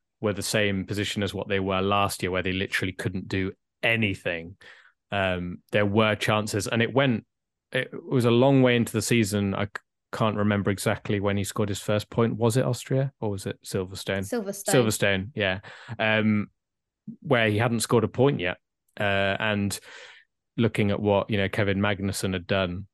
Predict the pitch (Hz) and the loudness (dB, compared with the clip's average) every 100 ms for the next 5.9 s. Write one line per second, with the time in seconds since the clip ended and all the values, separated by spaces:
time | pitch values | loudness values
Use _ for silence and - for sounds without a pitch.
0 | - 101 92 101 95 98 - 107 92 - | -6 -2 -2 -2 -2 -2 -2 -2 -4 -6
1 | - 95 92 - - 95 - _ _ _ | -6 -4 -4 -6 -4 -4 -4 _ _ _
2 | _ _ _ _ 95 92 87 101 95 95 | _ _ _ _ -4 -4 -2 -2 0 -2
3 | 92 98 90 90 - - 101 - 90 92 | -2 -4 -4 -6 -8 -4 -4 -2 -6 -4
4 | 92 92 90 95 92 98 92 90 87 _ | -4 -2 0 0 2 2 0 -2 -8 _
5 | 110 104 - - - 101 92 - | -2 -2 -2 -4 -2 -2 -2 -6